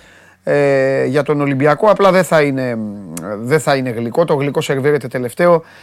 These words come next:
Θα περιμένω να έρθει και ο Σπύρος για να καθίσει εδώ απέναντί μου και να συζητήσουμε κάποια πράγματα. Έχω και κάποια χρωστούμενα να πω, κάποια πράγματα τα οποία, ε, εγώ, ε, εγώ, ξέρετε, ε, το βλέπετε κιόλας,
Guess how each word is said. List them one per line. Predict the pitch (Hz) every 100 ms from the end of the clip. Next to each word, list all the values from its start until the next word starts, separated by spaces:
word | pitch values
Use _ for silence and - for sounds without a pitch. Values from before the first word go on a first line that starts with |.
| - - - _
Θα | - 131
περιμένω | 156 151 165 156
να | 151
έρθει | 131
και | -
ο | 127
Σπύρος | - 180 185 180 - - _ _ _ _ _ _ -
για | 131 143
να | 131
καθίσει | 131 - 151 - 139 127 123
εδώ | 127 123 147
απέναντί | 139 131 117 160
μου | 160 - - - _
και | 160
να | 151
συζητήσουμε | 131 139 127 151 - 147
κάποια | 131 151 156
πράγματα. | 143 165 139 127 113 139
Έχω | 202 196
και | 165
κάποια | 170 - 143
χρωστούμενα | 143 123 - 156 139 131
να | 131
πω, | 120 160 190
κάποια | - 165 160
πράγματα | 131 156 156 147 143 135
τα | 135
οποία, | 127 160 143 - - - -
ε, | 147 139 139 139 139
εγώ, | 147 185 - - - -
ε, | 143 139
εγώ, | - 160
ξέρετε, | 170 175 147 127 117
ε, | - 123 117 - 113 110 -
το | 139
βλέπετε | 160 156 123 117
κιόλας, | 160 170 165 - -